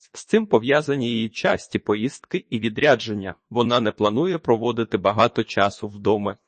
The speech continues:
Дівчина-студентка віддає свій час навчанню, захоплюється мистецтвом. Бабуся займається домашнім господарством. На жаль,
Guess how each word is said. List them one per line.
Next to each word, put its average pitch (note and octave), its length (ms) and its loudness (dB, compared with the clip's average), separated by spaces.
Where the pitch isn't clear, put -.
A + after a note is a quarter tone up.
Дівчина-студентка G#2 1200 -6
віддає A2+ 440 0
свій B2+ 260 -8
час - 360 0
навчанню, G#2+ 680 -4
захоплюється F3 760 -2
мистецтвом. G#2+ 840 -4
Бабуся A#2 500 2
займається D#3+ 600 0
домашнім A#2+ 580 -2
господарством. - 1000 -6
На A#2 200 4
жаль, A2+ 300 4